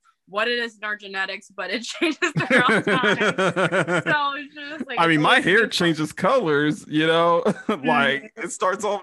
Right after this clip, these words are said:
Speaker 2: dark, but somewhere along the tips of my hair,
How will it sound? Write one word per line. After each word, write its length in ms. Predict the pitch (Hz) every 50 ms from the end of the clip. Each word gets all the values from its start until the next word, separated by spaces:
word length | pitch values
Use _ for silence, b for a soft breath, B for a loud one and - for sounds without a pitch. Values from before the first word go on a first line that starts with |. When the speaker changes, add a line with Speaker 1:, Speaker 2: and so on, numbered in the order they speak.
| - _ _
Speaker 2:
dark, 380 | - 135 165 190 196 196 - 156
but 180 | 151 139 135
somewhere 680 | - - - 185 190 190 190 185 165 151 160 185 190 190
along 340 | 190 180 180 175 190 190 175
the 80 | 170
tips 400 | 151 - - - 190 180 170 -
of 180 | - 165 151 143
my 220 | 160 165 165 160
hair, 460 | 151 - 180 196 202 190 170 170 -